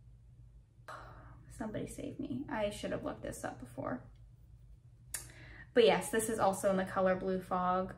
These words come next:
So we got that. It's definitely kind of a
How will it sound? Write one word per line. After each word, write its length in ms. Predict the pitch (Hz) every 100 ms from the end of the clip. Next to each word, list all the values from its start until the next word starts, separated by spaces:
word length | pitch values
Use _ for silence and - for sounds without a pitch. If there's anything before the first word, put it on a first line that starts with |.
| - - - - -
So 460 | - - - - -
we 60 | -
got 340 | - - -
that. 680 | - 359 370 370 370 - - - - - - - - - - - - - - - -
It's 200 | - - -
definitely 1200 | - 220 220 277 277 - 240 240 233 226 220 - - - - - -
kind 240 | - 247 285
of 120 | 330
a 180 | 392